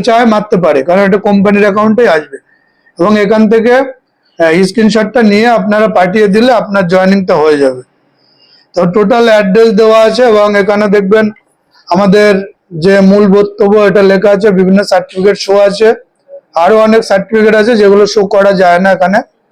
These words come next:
সেগুলো আছে আমাদের এখানে। তো আগামী যে বইটা আসবে, আমি কিছু, আরো কিছু সার্টিফিকেট শো করে দেব। তো মেন যে বিষয়, আম,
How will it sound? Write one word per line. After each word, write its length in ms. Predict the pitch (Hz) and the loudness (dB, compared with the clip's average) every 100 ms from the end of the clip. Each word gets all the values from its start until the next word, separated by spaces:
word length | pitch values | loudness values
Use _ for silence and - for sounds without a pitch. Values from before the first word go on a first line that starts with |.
| _ _ _ _ | _ _ _ _
সেগুলো 300 | - 185 208 208 | -4 0 2 2
আছে 240 | 185 - | 0 -2
আমাদের 320 | 214 190 190 202 | -2 0 0 0
এখানে। 260 | 208 208 240 | 0 -2 -2
তো 120 | 208 | 0
আগামী 400 | 170 180 202 214 | -2 -2 -2 0
যে 120 | 196 | 0
বইটা 340 | 196 196 202 220 | 2 2 0 0
আসবে, 220 | 202 202 233 | 0 0 -2
আমি 140 | 208 | -2
কিছু, 260 | 208 175 208 208 _ _ _ - - | -4 -4 -2 -2 _ _ _ -12 -4
আরো 120 | 196 220 | -2 0
কিছু 220 | 220 214 | 0 -2
সার্টিফিকেট 540 | 214 202 196 208 208 220 | -2 -4 -2 -2 0 -2
শো 140 | 202 190 | -4 -2
করে 140 | 202 196 | 0 0
দেব। 160 | 190 196 254 - - _ _ _ _ _ _ _ - _ _ - - _ | 2 0 0 -6 -18 _ _ _ _ _ _ _ -20 _ _ -20 -20 _
তো 60 | 196 | 0
মেন 200 | 202 233 233 | 2 4 2
যে 80 | 233 | 2
বিষয়, 420 | 208 196 233 247 247 - _ _ - - - _ - - 160 | 0 0 2 0 -2 -10 _ _ -20 -20 -20 _ -20 -8 -2
আম, 300 | 165 165 170 | 0 0 -2